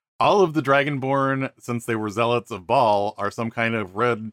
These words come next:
gold, or flame dragon related, uh, Dragonborn,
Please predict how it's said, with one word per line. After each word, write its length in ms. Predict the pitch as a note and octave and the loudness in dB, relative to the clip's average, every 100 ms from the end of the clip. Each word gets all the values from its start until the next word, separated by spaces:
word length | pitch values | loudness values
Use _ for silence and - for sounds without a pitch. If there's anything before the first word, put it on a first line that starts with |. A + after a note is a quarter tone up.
| _ _ | _ _
gold, 440 | A#2+ B2 A#2+ A#2 A2+ | 0 0 2 0 -2
or 160 | G#2 G2+ | -4 -6
flame 380 | - A2+ A#2 A2+ | -4 -4 -2 0
dragon 340 | A2+ A2 A2+ | 0 0 -2
related, 400 | G#2+ A2 A2 G2 _ - | -4 -4 -6 -8 _ -8
uh, 220 | A2+ F#2+ | -4 -4
Dragonborn, 680 | G#2 A#2 C#3+ C3+ D3 D3 D3+ | -2 -2 -2 -4 -2 -2 -6